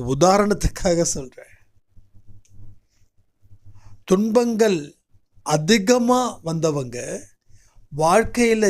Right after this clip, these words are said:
ஜெயிச்சிட்டாங்கன்னா அவங்களோட அனுபவம் ஒரு மிகப்பெரிய அற்புதம்.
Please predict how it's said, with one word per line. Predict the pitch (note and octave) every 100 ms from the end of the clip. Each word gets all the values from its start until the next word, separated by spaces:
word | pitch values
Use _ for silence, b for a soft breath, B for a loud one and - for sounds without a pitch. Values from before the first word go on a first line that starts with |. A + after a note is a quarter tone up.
| D3 A#2+
ஜெயிச்சிட்டாங்கன்னா | F3+ C4 - B3+ A#3 G3 E3+ D3+ C3+ D3 - b b b -
அவங்களோட | E3+ F#3 F3 D#3 C#3+
அனுபவம் | E3+ A3+ C4+ B3+ A#3 F3 - _ _ _ -
ஒரு | D#3+ D3 B2+ - _ _ _ _ _ _ _ _ _ _ _ _ _ _ _ _
மிகப்பெரிய | C#3 D#3+ F3 D#4 D#4+ D#4+ D4+ D#4+
அற்புதம். | C#4 - F3+ C3+ -